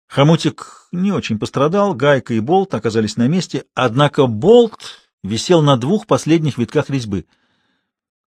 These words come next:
Это означало, что кто-то отвинтил болт и освободил хомутик. Рядом обнаружился предмет, который сначала приняли за согнутый гвоздь, однако при более внимательном изучении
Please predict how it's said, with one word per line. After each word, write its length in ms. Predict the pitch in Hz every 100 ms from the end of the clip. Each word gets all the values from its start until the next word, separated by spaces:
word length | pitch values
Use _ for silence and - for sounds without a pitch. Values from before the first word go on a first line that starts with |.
| -
Это 180 | 107
означало, 420 | 123 139 156 151 101
что 300 | - - 135
кто-то 560 | - - 202 196 139
отвинтил 560 | 120 127 143 147 175 170
болт 560 | 156 202 208 - - _ _ _ _ -
и 80 |
освободил 680 | 156 196 170 196 208 180 139
хомутик. 580 | 107 117 104 92 - - _ _ _ _ _ _ _ _ _ _ _ -
Рядом 500 | 113 156 156 139 131
обнаружился 560 | - 117 143 135 131 131
предмет, 400 | 139 135 170 190
который 280 | 113 113 107
сначала 380 | - 117 127 113
приняли 340 | 120 117 107
за 140 | 98
согнутый 400 | - 123 110 107
гвоздь, 480 | 104 117 190 - - _ _ _ _ _ _ _ _ _ _
однако 500 | - 110 127 147 151
при 180 | 117 135
более 300 | 131 151 139
внимательном 680 | 120 143 180 214 214 151 127
изучении 540 | 113 123 - 90 82